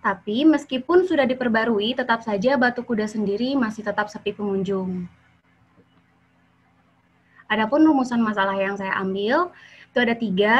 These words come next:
Yang pertama, bagaimana mengenalkan potensi wisata Batu Kuda kepada masyarakat.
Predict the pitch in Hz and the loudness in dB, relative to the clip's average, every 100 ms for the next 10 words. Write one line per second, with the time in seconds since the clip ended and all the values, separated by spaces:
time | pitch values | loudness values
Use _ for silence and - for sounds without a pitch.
0 | 302 294 247 233 220 247 311 320 254 226 | 4 2 2 2 2 4 4 4 4 2
1 | 240 240 220 233 269 285 254 226 208 220 | 2 2 2 2 4 2 2 0 0 0
2 | 214 208 208 208 202 208 202 196 202 190 | -2 -4 -4 -4 -2 -4 -4 -6 -2 -4
3 | 190 185 185 226 240 214 202 196 196 180 | -4 -2 0 0 0 -4 -4 -6 -10 -8
4 | 180 | -6